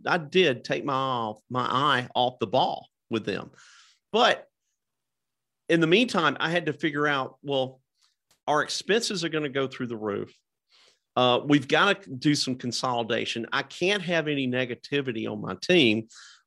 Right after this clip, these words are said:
All of these managers are negative and they don't, they don't wanna do anything. So I got 'em all together on a Zoom call. And I, I,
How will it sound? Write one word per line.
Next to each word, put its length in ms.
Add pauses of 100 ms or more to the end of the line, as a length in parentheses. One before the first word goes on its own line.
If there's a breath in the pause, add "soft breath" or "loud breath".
(120)
All 240
of 100
these 240
managers 680
are 160
negative 580
and 100
they 120
don't, 280
they 120
don't 140
wanna 180
do 220
anything. 360
So 120
I 40
got 180
'em 140
all 140
together 360
on 120
a 40
Zoom 260
call. 420 (440 soft breath)
And 440
I, 280 (680)
I, 120